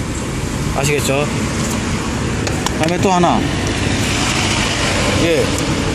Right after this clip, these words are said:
이거 제가, 이거 제가 올린 거죠. 뭐, 이게 뭐, 많이 안 맞습니다, 진짜로.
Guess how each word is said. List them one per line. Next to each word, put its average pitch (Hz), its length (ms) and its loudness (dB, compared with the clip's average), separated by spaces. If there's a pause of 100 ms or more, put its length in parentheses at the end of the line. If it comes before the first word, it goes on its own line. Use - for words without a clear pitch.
(200)
이거 185 140 2
제가, 240 320 2
이거 175 260 4 (180)
제가 202 200 2
올린 190 240 4
거죠. 156 320 4 (1700)
뭐, 220 140 4
이게 214 200 2
뭐, 202 300 2
많이 226 240 2
안 208 100 2
맞습니다, 302 460 2
진짜로. 156 360 2